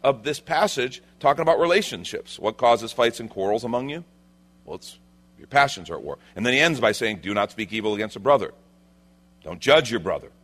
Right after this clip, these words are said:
One of the greatest casualties of being led by our passions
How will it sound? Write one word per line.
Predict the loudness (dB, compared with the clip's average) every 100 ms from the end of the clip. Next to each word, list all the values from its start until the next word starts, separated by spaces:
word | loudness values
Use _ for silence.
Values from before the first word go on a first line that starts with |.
| _ _ _ _ -8
One | -2 0
of |
the | 0
greatest | 2 4 4 0 -8
casualties | 0 4 4 2 -4 -10 -4
of | -4 -4
being | -2 0 0
led | 0 4 6 8 8 4 2
by | 2 4
our | 4 4
passions | 2 -8 -2 2 2 0 -8 -10 -10 -14 -20